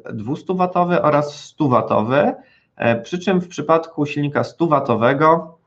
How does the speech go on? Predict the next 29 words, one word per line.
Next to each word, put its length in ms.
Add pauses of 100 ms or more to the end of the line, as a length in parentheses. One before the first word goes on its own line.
(840)
e, 480
mamy 480
już 300
wyświetlone, 640
że 140
dobór 340
jest 180
nieprawidłowy, 960 (680)
jednak 340
wciąż 260 (160)
wyświetla 480
on 120
się 140
na 120
liście. 460
Opowiemy 360
sobie, 360
dlaczego 680
tak 240
się 160
dzieje 440 (1400)
i 100
co 120
tak 380
właściwie 460
oznaczają 520
te 120
parametry. 640 (1160)
E, 500